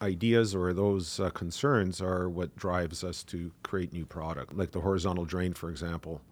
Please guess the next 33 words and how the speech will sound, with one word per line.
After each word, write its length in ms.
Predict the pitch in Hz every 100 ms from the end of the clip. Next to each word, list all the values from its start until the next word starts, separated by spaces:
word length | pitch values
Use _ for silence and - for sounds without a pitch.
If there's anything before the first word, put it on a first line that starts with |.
| -
contractors 680 | 98 92 90 85 80 71
would 120 | 80 -
say, 220 | 85 - 92
"Oh, 300 | 98 95 92
you 160 | 85
know, 240 | 82 85 80
what 120 | 90
do 80 | 92
I 60 | 90
do? 300 | 78 92 82
How 120 | 95
do 60 | 90
we 100 | 87
do 180 | 92
this?" 340 | 85 85 80 -
And, 140 | 80 - - -
you 80 | 95
know, 140 | 80
"We 160 | 78 82
got 120 | 85
a 40 |
problem." 520 | 73 87 82 85 82 82
We 100 | 90
came 220 | - 82
up 100 | 76
with 160 | 85 -
a 40 |
horizontal 420 | 87 85 80 85
drain 280 | 80 76 85
to 240 | - 87 80 - -
address 340 | 92 76 80
that 180 | 78 73
problem. 400 | 147 151 104